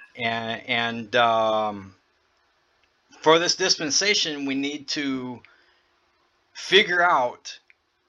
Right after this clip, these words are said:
when the body of Christ started. Some say that it started with, uh, with Christ's,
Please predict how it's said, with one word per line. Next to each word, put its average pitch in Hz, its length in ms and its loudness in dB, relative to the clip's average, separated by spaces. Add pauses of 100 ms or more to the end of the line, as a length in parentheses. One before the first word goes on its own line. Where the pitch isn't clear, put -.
(680)
when 190 460 0
the 160 100 -2
body 160 440 -2
of 139 120 -8
Christ 143 760 -2 (1500)
started. 123 720 0 (2500)
Some 190 520 2
say 196 640 0 (600)
that 143 640 0 (920)
it 151 180 0
started 151 600 -2
with, 139 440 -4
uh, 127 300 -2
with 127 240 -10
Christ's, 151 600 -2